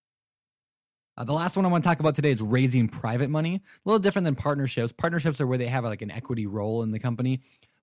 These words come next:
Private money is more of the idea of they're looking to earn an interest rate. And so, for example, you might, you might offer somebody fifteen percent interest,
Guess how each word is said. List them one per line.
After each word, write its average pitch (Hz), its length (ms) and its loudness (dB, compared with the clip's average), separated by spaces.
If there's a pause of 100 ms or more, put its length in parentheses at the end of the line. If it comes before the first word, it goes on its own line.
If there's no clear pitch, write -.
(280)
Private 208 360 4
money 165 220 6
is 127 100 4
more 131 200 4
of 127 60 2
the 127 60 0
idea 113 340 0
of 107 120 -6 (320)
they're 156 260 4
looking 185 240 0
to 156 60 2
earn 131 180 0
an 123 100 0
interest - 480 -6
rate. - 340 -14 (1080)
And 160 160 -2
so, 170 320 4
for 185 180 2
example, 165 420 2
you 147 220 2
might, 151 420 2 (760)
you 165 100 -2
might 180 220 2
offer 147 340 -2
somebody 135 600 2 (600)
fifteen - 640 0
percent 131 420 0
interest, 123 640 -2